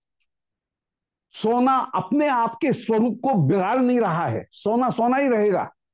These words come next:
परंतु वह अनेक रूप को धारण कर सकता है। तो स्वयं में विकार न होते हुए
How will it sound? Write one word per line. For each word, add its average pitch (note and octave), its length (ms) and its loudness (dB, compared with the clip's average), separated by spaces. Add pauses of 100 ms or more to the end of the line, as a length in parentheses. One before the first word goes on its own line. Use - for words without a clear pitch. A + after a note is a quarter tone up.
(120)
परंतु F#3+ 260 0
वह G3 200 0
अनेक G3+ 440 0
रूप G3 240 0
को G3 80 0
धारण E3+ 320 0
कर E3+ 120 -2
सकता C#3+ 340 -6
है। C#3+ 200 -4 (440)
तो G3 80 2
स्वयं A#3 400 2
में B3 240 2
विकार F#3 520 0
न F#3 140 2
होते G3 380 0
हुए A3 360 2